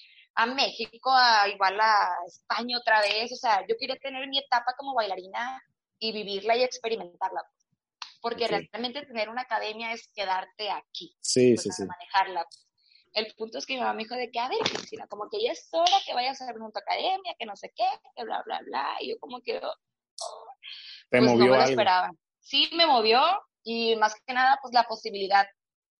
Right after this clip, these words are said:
Speaker 1: de abrirlo se presentó. Pues, y es como que es una posibilidad, es una oportunidad, aprovéchala. Y fue como que, "No, pues, es que no quiero, pero sí quiero, qué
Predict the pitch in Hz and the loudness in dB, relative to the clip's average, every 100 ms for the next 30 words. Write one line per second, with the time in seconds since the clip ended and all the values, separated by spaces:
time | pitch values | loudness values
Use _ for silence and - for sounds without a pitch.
0 | _ _ _ 190 190 175 180 196 214 240 | _ _ _ -2 2 2 0 -2 0 -2
1 | 254 _ - 196 190 196 - 185 190 - | -4 _ -18 -12 -6 -6 -8 -4 -4 -4
2 | - - 185 220 220 220 196 175 - _ | -18 -16 -14 -2 -2 -2 -4 -4 -8 _
3 | - _ 190 196 240 247 254 214 180 170 | -20 _ -8 0 0 0 0 -2 -2 0
4 | 190 240 254 202 - 214 220 220 220 214 | 4 4 2 -6 -8 2 6 6 4 -2
5 | 220 190 180 180 226 277 - _ _ - | -2 -8 -2 2 2 2 -4 _ _ -16
6 | 156 - 165 180 185 156 - _ _ _ | -14 -10 -6 -4 -4 -6 -10 _ _ _
7 | _ _ - - - 220 214 233 277 277 | _ _ -20 -20 -8 -6 -2 -2 -2 -2
8 | 269 208 220 269 226 190 - 196 180 - | -4 -8 -6 -8 -10 -14 -10 -10 -10 -14
9 | - 180 190 220 269 - 233 180 175 _ | -16 -8 0 4 4 2 -2 -4 -10 _
10 | 202 226 262 220 | -4 -2 -2 -8